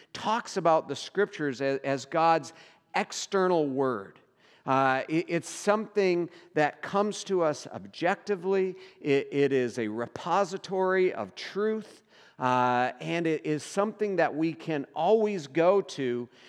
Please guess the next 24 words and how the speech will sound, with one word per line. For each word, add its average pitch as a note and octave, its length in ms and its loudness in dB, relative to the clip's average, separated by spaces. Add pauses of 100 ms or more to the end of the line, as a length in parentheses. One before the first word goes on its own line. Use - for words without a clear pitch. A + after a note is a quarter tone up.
(160)
You D3 100 2
know, C#3+ 80 6
when D#3+ 300 4
we A3+ 260 2
are D#3 220 4
consumed G3+ 1120 2
by D#3 240 4
our D#3+ 320 4
experience, C#3+ 1300 -4 (560)
we F#3 180 6
can E3+ 340 2
go F3+ 340 6
to E3 320 -2
God's C#3 580 0 (140)
external D#3+ 760 -2
word, G#2+ 680 -6 (340)
uh, B2 300 -2
that C3+ 260 -2
is B2+ 300 -6
able C3 420 -4
to A#2+ 260 -10
speak - 580 -8
to A2 260 -6
us G2 340 -6